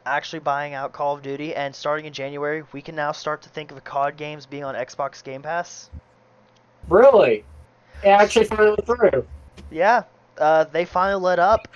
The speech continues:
Speaker 1: and Modern Warfare three and Diablo being the latest of the games, those won't go on to Game Pass, but we can see older games starting in January going on there. So, like,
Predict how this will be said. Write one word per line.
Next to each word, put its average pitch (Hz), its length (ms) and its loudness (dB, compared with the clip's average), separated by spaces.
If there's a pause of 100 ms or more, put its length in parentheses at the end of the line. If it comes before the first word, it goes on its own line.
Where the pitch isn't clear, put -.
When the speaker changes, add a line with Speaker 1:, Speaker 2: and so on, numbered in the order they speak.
Speaker 1:
and 160 540 -2 (880)
Modern 185 400 0
Warfare 226 300 2
three 190 260 -6
and 160 100 -8
Diablo 170 600 -2
being 147 280 -10
the 131 80 -6
latest 131 380 -6
of 156 80 -12
the 160 60 -16
games, 165 600 -10 (140)
those 151 340 -4
won't 185 240 -4
go 175 160 0
on 180 200 -2
to 170 60 -14
Game 180 220 -8
Pass, 190 400 -4
but 147 340 -2 (260)
we 170 100 -6
can 202 180 -8
see 180 480 -12
older 160 240 -6
games 143 400 -12
starting 135 320 -8
in 131 80 -16
January 131 540 -10
going 113 260 -12
on 113 160 -12
there. 117 220 -8
So, 123 240 -8
like, 120 280 -6